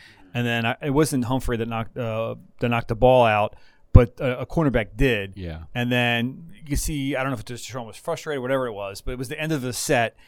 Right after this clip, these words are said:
Speaker 1: and Carson walked all the way around to Deshaun, who was, like, on one knee, kinda, like, with his head
Speaker 2: Mm-hmm.
Speaker 1: dipped, and had a long talk with him.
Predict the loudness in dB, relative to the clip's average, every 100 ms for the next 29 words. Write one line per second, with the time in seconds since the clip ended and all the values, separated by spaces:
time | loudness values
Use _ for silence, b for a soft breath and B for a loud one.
0 | b -14 -2 0 0 -2 -4 -6 -6 -2
1 | 0 2 4 2 0 -4 -6 -6 -6 -6
2 | -8 -10 -16 -18 -12 -10 -10 -14 -18 -16
3 | -16 -12 -12 -10 -10 -8 -10 -10 -12 -12
4 | -12 -14 -10 -6 -6 -6 -8 -10 -14 -20
5 | _ -14 -10 -8 -8 -10 -6 -4 -4 -8
6 | -14 -16 -16